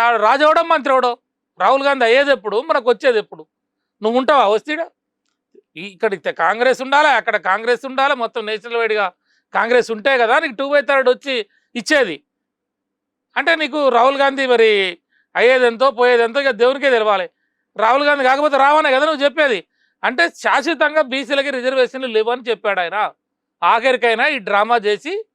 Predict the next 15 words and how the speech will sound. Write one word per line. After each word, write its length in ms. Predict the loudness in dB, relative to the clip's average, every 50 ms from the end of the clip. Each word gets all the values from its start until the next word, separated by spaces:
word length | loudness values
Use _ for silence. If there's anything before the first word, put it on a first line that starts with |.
| _ _ _ _ _ _ _ _ _ _ _ _ _ _ _ _ _ _ _ -6
జంతర్ 340 | -4 -4 -2 0 0 2
మంతర్లో 380 | 2 0 0 0 0 0 0 0
డ్రామా 380 | 0 0 0 2 2 2 2 2
చేసిన 340 | 2 0 -2 -4 -6 -8
తర్వాత 520 | -6 -4 -2 0 0 0 0 0 -2 -2 -4 -10 _ _ _ _ _ _ _ -4
తన 80 | -2 -2
యొక్క 240 | -2 -2 -2 -2 -4
నిజస్వరూపాన్ని, 920 | -4 -2 0 0 0 2 2 0 0 0 0 2 2 2 2 0 -4 -14 _ _ _ _ _ _ _ _ _ _ _ _ _ _ _ _ _ _ _ _ _ _ _ _ _ _ _ _ _ _ _ _ _ _ _ _ _
తన 120 | -2 -2 -2
యొక్క 160 | -2 -2 -2
ద్రోహం 480 | -2 0 2 2 4 4 2 2 0 -2
యొక్క 380 | -2 -2 0 -2 -2 0 0
చే-, 120 | 0 0 0 -4 _ _ _
ద్రోహ 300 | _ _ 0 2 2 2
చరిత్రని, 600 | 2 2 0 -2 -2 -2 -4 -6 -6 -6 -6 -12